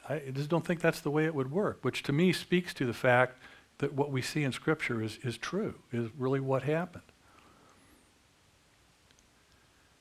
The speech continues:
And so in thinking about that, we have to kinda confront the idea that how often is it for us that prayer is our last resort instead of our first response?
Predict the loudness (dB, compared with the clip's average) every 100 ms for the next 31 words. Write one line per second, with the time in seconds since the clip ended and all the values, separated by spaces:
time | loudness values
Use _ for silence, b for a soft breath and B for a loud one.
0 | b _ _ -2 -2 6 8 8 6 4
1 | 2 4 4 8 8 8 4 6 6 6
2 | 2 -6 _ _ _ _ _ -20 _ -4
3 | 0 4 4 4 0 2 4 4 2 4
4 | 4 4 4 4 4 4 6 6 2 -2
5 | B B B 8 12 12 8 2 0 0
6 | -4 0 2 4 2 0 4 8 10 8
7 | 4 -4 0 2 2 -2 _ _ -2 4
8 | 6 8 6 6 6 8 6 4 -4 2
9 | 4 4 0 -6 -2 0 2 0 -2 -4
10 | -4 -12 -6 -6 -6 -14